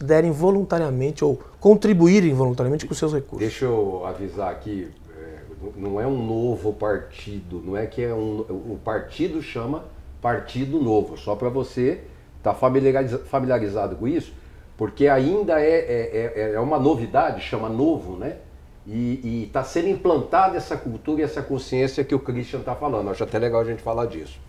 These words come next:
Speaker 1: É, obrigado pela oportunidade, mas é isso aí. O, um dos trinta e cinco partidos do Brasil hoje,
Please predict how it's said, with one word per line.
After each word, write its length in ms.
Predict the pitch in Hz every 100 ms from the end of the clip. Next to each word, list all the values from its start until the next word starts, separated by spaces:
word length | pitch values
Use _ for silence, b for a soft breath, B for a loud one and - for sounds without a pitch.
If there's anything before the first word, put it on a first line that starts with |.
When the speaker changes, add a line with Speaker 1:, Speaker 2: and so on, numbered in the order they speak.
| -
Speaker 1:
É, 140 | 120
obrigado 480 | 101 120 123 131 170
pela 100 | 156
oportunidade, 640 | 147 151 156 160 135 165
mas 160 | 170 170
é 40 |
isso 200 | 170 -
aí. 240 | 185 135 107
O, 540 | - 135 139 147 175
um 200 | 180 208
dos 140 | 190 -
trinta 300 | 147 143 139
e 40 |
cinco 300 | - 131 135
partidos 560 | 131 113 - 113 110 110
do 80 |
Brasil 420 | 113 110 107 120 113
hoje, 400 | 110 151 180